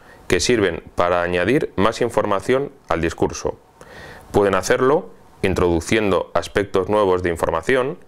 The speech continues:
además, incluso por añadidura, organizando la información, primero, segundo, en tercer lugar, por último,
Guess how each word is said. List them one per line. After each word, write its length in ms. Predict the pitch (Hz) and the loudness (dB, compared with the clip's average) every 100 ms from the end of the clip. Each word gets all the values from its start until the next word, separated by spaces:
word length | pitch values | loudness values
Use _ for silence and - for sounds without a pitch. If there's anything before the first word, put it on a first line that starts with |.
| - _ - - - - - - - | -20 _ -20 -20 -20 -20 -20 -8 -4
además, 680 | 76 76 104 95 98 - - - | 0 2 0 0 -4 -8 -8 -2
incluso 720 | 85 80 117 120 95 95 - | 0 2 0 0 0 0 -2
por 120 | 82 | -2
añadidura, 680 | 80 78 85 117 101 110 - - - - - - | 0 0 2 2 0 -4 -12 -20 -20 -20 -20 -8
organizando 680 | - 92 85 87 87 123 107 | -2 0 2 0 0 2 2
la 100 | 92 | 2
información, 720 | 82 - - 120 123 113 127 - - - - - - - | 0 -2 -2 0 0 0 -2 -8 -20 -20 -20 -20 -10 -4
primero, 480 | 78 92 85 82 - | 0 2 0 -2 -2
segundo, 640 | - 78 101 92 82 - - - | -2 0 2 2 0 -4 -8 -4
en 160 | 85 | -2
tercer 300 | 78 80 104 | -2 0 0
lugar, 400 | 98 90 95 90 - - | 2 4 2 -2 -10 -2
por 160 | - 107 | 2 2
último, 480 | 120 117 110 131 | 2 0 0 -4